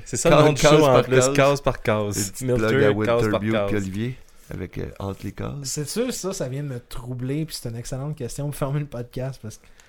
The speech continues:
Speaker 3: sais, je t'écoute, tu te dis Spider-Man, puis dans ma tête, là, ça a fait Spider-Man, Batman,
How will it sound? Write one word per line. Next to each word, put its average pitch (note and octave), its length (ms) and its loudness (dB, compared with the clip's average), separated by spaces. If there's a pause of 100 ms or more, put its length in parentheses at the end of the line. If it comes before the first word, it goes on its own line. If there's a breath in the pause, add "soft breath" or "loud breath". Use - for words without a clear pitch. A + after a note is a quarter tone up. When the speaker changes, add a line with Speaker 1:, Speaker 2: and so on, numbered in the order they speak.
(200 soft breath)
Speaker 3:
sais, F3 100 -6
je E3 80 -8
t'écoute, A3 340 0
tu - 80 -14
te B2+ 120 -6
dis D#3 80 -2
Spider-Man, C#3+ 560 -4
puis A#2 300 -8 (500)
dans C3+ 340 0
ma E3+ 160 0
tête, F3+ 320 -2
là, F3+ 140 -4
ça C3+ 140 -4
a B2 40 -2
fait C#3 200 -4
Spider-Man, E3 760 -2
Batman, C3+ 640 -2